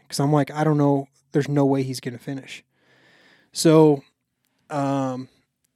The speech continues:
I started to, uh, get some,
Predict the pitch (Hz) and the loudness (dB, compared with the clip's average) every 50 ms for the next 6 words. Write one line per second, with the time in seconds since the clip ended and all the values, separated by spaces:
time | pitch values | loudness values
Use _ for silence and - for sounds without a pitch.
0 | _ _ _ _ - - - - - - 147 160 185 190 180 151 131 - - - | _ _ _ _ -12 -12 -10 -10 -8 -6 -4 -2 -2 -2 -2 -4 -6 -10 -12 -10
1 | 160 151 151 151 147 143 143 143 139 139 135 117 - _ _ _ _ _ _ _ | -8 -6 -4 -2 -2 -2 -2 -2 -2 -2 -4 -8 -12 _ _ _ _ _ _ _
2 | _ _ _ _ _ _ _ _ _ _ _ _ _ _ _ _ _ _ _ _ | _ _ _ _ _ _ _ _ _ _ _ _ _ _ _ _ _ _ _ _
3 | _ _ - _ _ 143 131 123 113 113 127 123 - 139 - - 127 113 | _ _ -20 _ _ -12 -12 -10 -10 -12 -12 -12 -12 -12 -12 -14 -14 -16